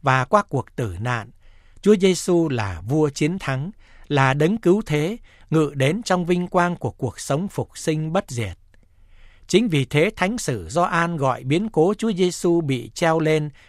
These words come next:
và chết trên thập giá là được cất nhắc lên cao.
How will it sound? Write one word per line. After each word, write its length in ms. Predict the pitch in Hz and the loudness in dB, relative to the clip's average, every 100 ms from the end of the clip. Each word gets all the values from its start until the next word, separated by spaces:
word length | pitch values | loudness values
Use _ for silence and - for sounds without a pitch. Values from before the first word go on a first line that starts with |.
| - | -8
và 240 | 139 127 117 | 0 0 0
chết 280 | - 233 - | 0 0 0
trên 240 | 190 190 | -2 0
thập 180 | 131 - | -4 -8
giá 380 | 120 123 127 190 - - - | -4 -2 -2 -6 -12 -20 -10
là 200 | 135 127 | -2 0
được 400 | 120 117 95 - | 0 -4 -8 -4
cất 220 | 196 208 151 | -2 -2 -4
nhắc 300 | 170 208 156 | -4 -4 -2
lên 220 | 147 143 | -2 -2
cao. 380 | 143 135 127 | -2 -2 -4